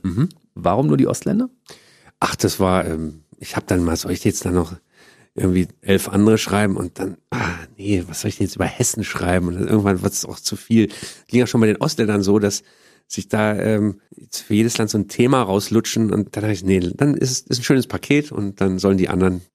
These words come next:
Speaker 1: da was über Bayern schreiben oder so.
Speaker 2: Wann bist du nach Brandenburg umgezogen?
Speaker 1: Zwölf, nach der Waldbühne. <laughs>
Speaker 2: Da haben sie gesagt, "Herr Grebe, wir hätten da für Sie ein Grundstück da draußen",
Speaker 1: Nee,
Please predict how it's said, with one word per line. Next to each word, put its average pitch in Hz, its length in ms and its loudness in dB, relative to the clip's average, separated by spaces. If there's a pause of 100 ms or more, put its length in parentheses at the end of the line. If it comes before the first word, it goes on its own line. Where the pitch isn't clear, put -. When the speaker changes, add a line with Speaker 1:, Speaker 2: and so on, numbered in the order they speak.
Speaker 1:
da 95 160 -2
was 90 140 -4
über 90 160 -4
Bayern 90 300 0
schreiben 92 360 -2
oder 87 180 -2
so. 82 220 -6 (240)
Speaker 2:
Wann 104 120 2
bist 151 160 0
du 185 40 0
nach 143 120 0
Brandenburg 139 340 2
umgezogen? 160 520 0 (200)
Speaker 1:
Zwölf, - 420 2 (220)
nach 113 240 0
der 110 180 -4
Waldbühne. 87 520 -2
<laughs> - 60 -20 (1160)
Speaker 2:
Da 107 140 2
haben 120 140 2
sie 147 80 4
gesagt, 135 240 2
"Herr 120 80 2
Grebe, 123 260 2
wir 117 80 -2
hätten 123 220 -4
da 131 80 0
für 127 120 0
Sie 113 160 -4
ein 131 60 2
Grundstück 123 380 -2
da 156 80 -6
draußen", 127 340 -2
Speaker 1:
Nee, 123 260 4